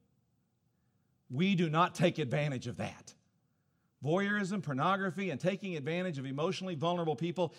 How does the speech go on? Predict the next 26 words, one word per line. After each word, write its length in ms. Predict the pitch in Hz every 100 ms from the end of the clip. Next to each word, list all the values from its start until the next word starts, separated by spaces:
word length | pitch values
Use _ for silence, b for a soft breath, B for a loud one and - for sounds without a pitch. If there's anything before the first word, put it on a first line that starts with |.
| B
is 220 | 143 135
not 360 | 151 175 185
acceptable 640 | 143 - 180 175 175 139 123
for 240 | - 127
us. 460 | 131 104 90 - - _ _ _ _ _ _ _ _ _ _ _ _ _
We 80 | 117
can't 340 | - 180 170
defraud 420 | 127 - 156 147 120
or 60 |
transgress 760 | 110 151 127 107 127 127 110 117
or 60 |
misuse 500 | 123 156 - 151 117
people 300 | - 113 92
this 240 | 98 95 -
way. 160 | 95 113 - _ _ _ _ _ _ _ -
And 120 | 110 113
then, 380 | 151 127 104 - b b b b b b b b b b _ -
secondly, 560 | - 180 185 131 117
protect 540 | 113 127 - 170 - - 131
others 560 | 139 113 110 113 -
by 360 | 113 120 117 113
implementing 560 | 120 147 165 160 147 135
policies 720 | - 170 156 120 - 117 -
to 120 | 117
protect 540 | - 117 165 160 -
people 340 | 127 92 -